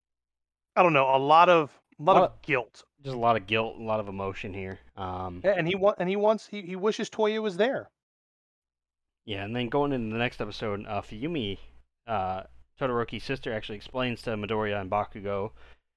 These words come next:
Speaker 2: that
Speaker 1: Mm-hmm.
Speaker 2: Natsu and Toya were, like, super close. Um, obviously, they were,
Speaker 1: Yeah.
Speaker 2: like, the, the older brothers of the, the group. I
Speaker 1: Mm-hmm.
Speaker 2: believe they were the oldest.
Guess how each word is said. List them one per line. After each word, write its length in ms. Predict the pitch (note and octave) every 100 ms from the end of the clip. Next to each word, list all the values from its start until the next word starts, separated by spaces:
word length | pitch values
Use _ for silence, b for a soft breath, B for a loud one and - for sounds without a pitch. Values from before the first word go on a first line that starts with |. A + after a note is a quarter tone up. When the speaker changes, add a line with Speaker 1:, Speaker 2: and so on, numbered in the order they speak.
| _
Speaker 2:
that 220 | C3 A2 A2
Speaker 1:
Mm-hmm. 60 |
Speaker 2:
Natsu 420 | A#2 A#2+ - B2
and 100 | A2
Toya 300 | - B2 A#2
were, 100 | G#2
like, 160 | F#2+ G2
super 460 | - - C#3 B2 G2
close. 560 | A2+ G2+ G2 - - -
Um, 280 | F2 F2 G#2
obviously, 340 | A#2 A2+ B2
they 120 | A2+
were, 80 | A2
Speaker 1:
Yeah. 100 | G#2+ G#2+ - -
Speaker 2:
like, 240 | G2 -
the, 100 | A2 - -
the 80 | G#2+
older 260 | G2+ A#2+ A2+
brothers 400 | G2 G#2+ G#2 G2
of 160 | F#2
the, 300 | - F#2 F2+ G2
the 80 | G2+
group. 340 | F#2+ A#2 A#2+ A2
I 60 |
Speaker 1:
Mm-hmm. 80 | F#2
Speaker 2:
believe 400 | A2+ A2+ D3 D#3+
they 100 | D#3
were 80 | D3+
the 80 | C#3
oldest. 520 | D3+ D3 D#3 -